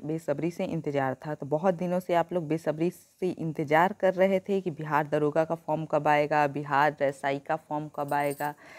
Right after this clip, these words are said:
ऐसा आप लोग बहुत दिनों से इंतज़ार कर रहे थे, तो आपकी इंतज़ार अब हुई ख़त्म और यहाँ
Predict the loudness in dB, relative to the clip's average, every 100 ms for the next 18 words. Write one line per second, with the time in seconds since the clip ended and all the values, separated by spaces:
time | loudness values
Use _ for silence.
0 | -18 -2 -2 0 -2 0 -2 2 2 2
1 | 2 2 0 -2 -2 -4 0 4 4 2
2 | -2 0 0 0 -2 0 -2 -2 -6 -4
3 | 0 2 2 2 -4 -6 -4 -2 0 0
4 | -2 -2 -4 -4